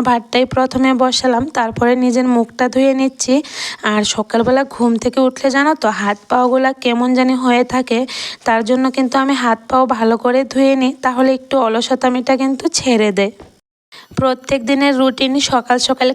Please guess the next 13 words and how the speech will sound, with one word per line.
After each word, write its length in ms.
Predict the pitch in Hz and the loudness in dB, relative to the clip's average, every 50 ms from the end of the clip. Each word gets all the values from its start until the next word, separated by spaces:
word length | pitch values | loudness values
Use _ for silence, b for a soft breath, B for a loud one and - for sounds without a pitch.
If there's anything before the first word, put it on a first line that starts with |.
| - - | -2 0
খালি 240 | 254 254 247 240 240 | 0 2 2 0 0
পেটে 240 | - 247 240 - 254 240 240 233 | -2 -4 -2 -2 -2 -2 -2 -4
একটা 220 | 233 - - - 240 226 - | -6 -6 -4 -4 -4 -2 0
গ্লাস 240 | 247 233 233 240 247 208 - | 0 2 2 2 0 -2 -2
জল 200 | 254 240 240 247 247 247 - | 0 0 2 0 -2 -2 -4
খেয়ে 240 | - 262 254 254 254 247 | -2 0 2 2 2 2
নিলাম। 280 | 254 254 254 240 247 269 330 B B B B B B B 208 | 2 2 2 2 2 0 -4 B B B B B B B -4
আর 80 | 208 208 196 185 226 | -4 -4 -4 -4 -4
দেখলাম 300 | 220 214 - 247 247 277 285 - | -4 -2 0 -2 0 0 0 -2
সাপ্লাইও 500 | - 247 226 226 - 233 226 226 226 220 214 214 220 | 0 -2 -2 -2 0 0 0 2 2 2 2 0 0
এসে 180 | 220 - 233 226 220 | 0 0 2 2 2
গেছে, 300 | 220 214 - - 226 214 240 247 - | 2 0 0 0 0 0 0 -2 0
তো 60 | - | 0